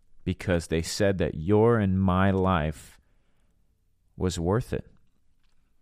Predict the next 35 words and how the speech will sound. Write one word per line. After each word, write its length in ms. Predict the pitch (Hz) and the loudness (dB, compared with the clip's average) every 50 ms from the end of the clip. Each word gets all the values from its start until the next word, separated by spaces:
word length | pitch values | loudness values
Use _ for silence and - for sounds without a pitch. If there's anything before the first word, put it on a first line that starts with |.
| _ _ - | _ _ 0
How 160 | - 113 107 | 2 4 4
valuable 580 | 95 92 95 90 101 113 117 110 113 117 110 85 | 4 4 4 6 6 6 6 6 4 4 4 4
are 160 | 104 107 110 | 4 4 2
you 180 | 107 110 110 | 2 0 0
to 140 | 110 - 104 | -2 -2 -2
God? 340 | 90 104 98 104 120 139 139 - _ _ _ _ _ _ _ _ _ _ _ _ _ _ _ _ _ - | 0 2 2 2 0 -2 -6 -10 _ _ _ _ _ _ _ _ _ _ _ _ _ _ _ _ _ -2
You're 160 | 110 110 113 | 0 0 0
so 240 | - - 120 113 107 | 2 4 4 4 4
valuable 640 | 92 101 95 101 110 113 110 98 80 90 90 90 87 | 4 4 4 4 4 4 4 2 4 4 2 2 2
that 260 | 76 87 85 82 - | 0 -2 -2 -2 -2
he 160 | - 110 110 | -2 -2 0
would 180 | 98 98 90 - | 0 0 -2 -2
send 260 | - - 101 95 92 | -2 -2 0 0 0
his 140 | 92 85 95 | 0 0 0
only 200 | 90 85 78 76 | -2 -2 -2 -4
Son 500 | - - - 113 113 101 71 73 82 101 - _ _ _ _ _ _ _ _ _ _ _ _ _ _ _ - | -6 -4 -4 -2 -2 -2 -4 -6 -8 -12 -16 _ _ _ _ _ _ _ _ _ _ _ _ _ _ _ -10
to 100 | - 90 | -8 -4
die. 380 | 76 92 98 113 - - 87 - _ _ _ _ _ _ _ _ _ _ _ _ _ _ _ _ _ | -2 -2 -2 -2 -4 -8 -12 -16 _ _ _ _ _ _ _ _ _ _ _ _ _ _ _ _ _
You're 80 | - 104 | -4 -2
so 220 | - - 117 107 | 2 2 2 4
valuable 520 | 95 104 98 104 117 120 117 98 95 95 95 | 4 6 6 6 6 6 6 4 4 4 4
that 140 | 85 90 90 | 4 2 2
his 140 | 95 87 | 2 2
only 240 | 98 101 101 95 85 | 2 2 2 2 0
son 420 | - - - 120 120 120 110 95 95 | -2 -2 0 2 2 4 2 2 2
would 180 | 90 90 80 | 0 -2 -2
choose 460 | - - - - 147 160 156 151 135 | -4 -4 2 4 6 6 6 4 2
to 140 | - - 98 | -2 -4 -4
die 300 | 85 92 92 85 85 87 | 0 2 2 2 2 0
so 140 | 85 - - | -2 -4 -4
that 120 | 85 85 - | -4 -4 -2
you 160 | - 101 98 | -2 -2 -2
could 140 | - 101 90 | -2 -2 -2
have 200 | 82 78 76 82 | -2 -4 -4 -6
life. 440 | 85 82 67 55 78 - - - | -6 -6 -6 -8 -10 -14 -16 -20